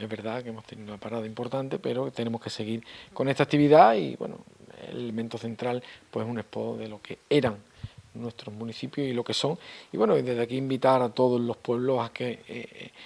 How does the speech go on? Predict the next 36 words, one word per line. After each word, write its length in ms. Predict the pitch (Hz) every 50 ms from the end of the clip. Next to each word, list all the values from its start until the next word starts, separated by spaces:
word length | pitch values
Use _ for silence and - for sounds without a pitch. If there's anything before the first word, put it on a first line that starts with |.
| - - -
a 140 | - 127 120
la 100 | 117 113
página, 500 | - - 143 135 120 131 123 120 117 107
que 140 | - - 69
a, 560 | - 120 113 117 120 - - - - - -
al 160 | - 127 127 123
correo 220 | - 131 131 151
electrónico 400 | 147 143 - - 139 139 123 120
que 60 | 117
está 160 | 110 - 127
habilitado 440 | 123 123 120 120 110 - 117 117 113
para 260 | 113 123 117 117 113 - - - - - - - _
tal 160 | - 135 131
fin, 280 | - - 156 160 151
que 120 | 139 135 127
manden 500 | 123 131 151 170 160 143 123 120 113 107 - - - - - - _ _
esa 280 | - 131 - - 127
foto 360 | - - - 131 131 - 156 147
para 400 | - - 147 143 143 156 156 143
que, 1000 | 143 143 147 151 151 143 - - 131 127 120 120 117 - - - - - - -
eh, 40 | - -
podamos 380 | - 139 139 151 151 139 127
conocer 520 | - - 131 127 117 - - 135 131 139 143 - - - - - _ _ _ _
lo 220 | 117 117 117 120
mucho 480 | 117 117 120 135 143 143 - - - 127
y 40 | 120
bueno 440 | 113 120 127 127 131 131 135 131 -
que 180 | - 127 123
ha 60 | 123 123
crecido 380 | - - 117 - - 131 127
nuestro 240 | 123 123 120 - 131
municipio 480 | 127 123 127 123 - 127 131 143 156 165
para 360 | - 139 135 143 160 - -
saber 460 | - - - - 127 139 135 117 - - - - - - - - _
dónde 260 | - 113 139 151 160 151
estábamos 480 | 147 - 151 143 143 147 151 156 156